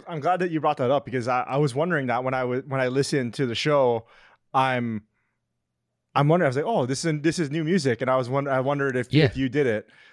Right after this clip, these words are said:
Speaker 1: So that's awesome.
Speaker 2: Yeah. Yeah, I, I didn't, I didn't write it. I just
Speaker 1: Right.
Speaker 2: buy it. I just, like, there's a couple music that, that I will go through and then I'm like, "Oh, this is nice," and then we buy it.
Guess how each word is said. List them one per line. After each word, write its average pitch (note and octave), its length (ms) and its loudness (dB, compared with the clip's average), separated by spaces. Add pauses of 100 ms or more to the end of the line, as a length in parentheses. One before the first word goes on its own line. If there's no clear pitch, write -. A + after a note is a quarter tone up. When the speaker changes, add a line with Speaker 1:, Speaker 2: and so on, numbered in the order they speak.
Speaker 1:
So - 100 2
that's D#3 140 4
awesome. C3+ 320 -2 (500)
Speaker 2:
Yeah. C#3+ 280 2 (460)
Yeah, D#3+ 240 4
I, C#3 300 0
I D3+ 40 0
didn't, E3+ 400 -2
I C3 100 -2
didn't F#3+ 200 0
write C#3+ 180 2
it. G#2+ 120 -4
I G#2+ 100 0
just B2 200 -2
Speaker 1:
Right. C#3 140 4
Speaker 2:
buy B2 220 2
it. - 80 -4
I C3 240 -2
just, C#3+ 260 -6
like, B2 300 -10
there's C#3+ 200 0
a - 40 -8
couple D3 260 -4
music B2 440 -6
that, - 300 -2
that A#2 140 0
I A2+ 80 2
will G#2+ 140 2
go C3 200 0
through G#2 340 0
and G2+ 180 0
then G2+ 160 -2
I'm G2+ 140 -4
like, G#2+ 220 -4
"Oh, D#3+ 140 2
this D3+ 180 0
is A2+ 160 -8
nice," A#2 220 0
and A2 100 -4
then G#2 120 -6
we G2 60 -6
buy A2+ 320 0
it. F#2+ 180 -4